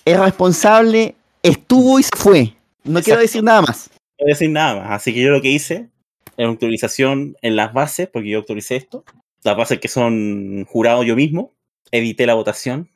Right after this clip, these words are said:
Speaker 2: porque es impo-, no, no voy a cometer el error del año pasado. No, no, no, no, no. El año pasado dejamos una noticia que, de hecho, si no hubiese ganado, o sea, no hubiese hecho esto,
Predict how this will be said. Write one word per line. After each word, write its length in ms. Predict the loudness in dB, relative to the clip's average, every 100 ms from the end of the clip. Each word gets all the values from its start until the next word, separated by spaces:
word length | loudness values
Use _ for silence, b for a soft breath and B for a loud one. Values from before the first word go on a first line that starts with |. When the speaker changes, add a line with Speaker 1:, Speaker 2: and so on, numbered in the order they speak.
| _
Speaker 2:
porque 220 | -18 -10 -6
es 100 | -4
impo-, 260 | -4 -6
no, 280 | -4 -4 -6
no 120 | -4 0
voy 120 | 0
a 80 | 0
cometer 300 | -2 -2 0
el 60 |
error 140 | -2 -2
del 120 | -2
año 160 | -2 -6
pasado. 280 | -8 -16 -18 _ _ _
No, 200 | -16 -16 _ _
no, 160 | -10 -10
no, 120 | -10
no, 260 | -14 -18 -20
no. 160 | -20 _ _
El 80 | -2
año 180 | 0 0
pasado 560 | 0 0 0 0 -4 -14 _
dejamos 260 | -4 -2 0
una 80 | 0
noticia 540 | -4 -6 -4 -4 -8 _ _
que, 100 | -2 0
de 100 | 0
hecho, 200 | -4 -8
si 180 | -2 0
no 140 | 0
hubiese 380 | 0 -4 -4 -4
ganado, 420 | -2 -2 -4 -6
o 80 | -14 _
sea, 140 | -6
no 100 | -2
hubiese 240 | -2 0 -4
hecho 200 | -4 -6
esto, 420 | -6 -8 -10 -10